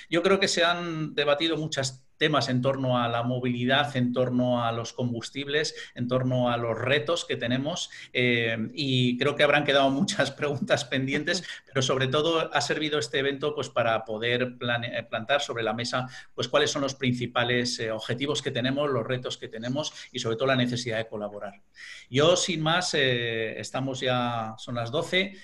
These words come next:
Speaker 1: eh, sencillamente agradecer a todos los participantes sus aportaciones, agradecer a ecodes, a Transport and Environment y al mitma, eh, que se haya podido celebrar esta, esta sesión,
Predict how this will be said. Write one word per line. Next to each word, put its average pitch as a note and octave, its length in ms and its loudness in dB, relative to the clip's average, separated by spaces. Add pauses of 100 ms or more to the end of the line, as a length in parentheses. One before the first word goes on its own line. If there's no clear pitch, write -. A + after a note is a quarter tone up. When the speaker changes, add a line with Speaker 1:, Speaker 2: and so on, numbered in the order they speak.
(160)
Speaker 1:
eh, B2 260 -2
sencillamente C#3 640 -2
agradecer C3 540 2
a B2 100 2
todos C3 160 -2
los B2+ 160 -4
participantes B2+ 880 -4
sus B2 420 -4
aportaciones, B2+ 720 -6
agradecer A#2 500 -6
a A2+ 280 -6
ecodes, B2 480 -4
a A2 60 -8
Transport A#2+ 340 -8
and A2 100 -10
Environment A2+ 540 -8
y A2 40 -10
al G#2+ 120 -8
mitma, B2 400 -6 (300)
eh, A2+ 360 -2
que A#2+ 80 -16
se - 140 -8
haya A#2 200 -2
podido A#2 200 -8
celebrar A2+ 300 -6
esta, G#2+ 640 -8
esta - 280 -16
sesión, D#3 480 -4